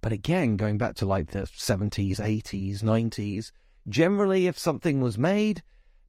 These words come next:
you didn't really hear what the original writer did, or indeed sometimes, because why not? You get somebody like Clive Barker, who wrote Hellraiser,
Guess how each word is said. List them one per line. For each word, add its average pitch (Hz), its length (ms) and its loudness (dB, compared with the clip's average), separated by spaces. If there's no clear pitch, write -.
you 156 120 -2
didn't 214 320 2
really 175 280 2
hear 170 340 0
what 127 180 0
the 127 140 2
original 123 400 2
writer 123 340 2
did, 156 320 0
or 175 140 4
indeed 123 320 0
sometimes, 127 600 -2
because 107 500 -2
why 123 340 4
not? 127 460 2
You - 140 -2
get - 160 -2
somebody 190 280 2
like 147 200 -2
Clive 147 500 0
Barker, 123 460 4
who 123 160 0
wrote 120 240 2
Hellraiser, 117 800 2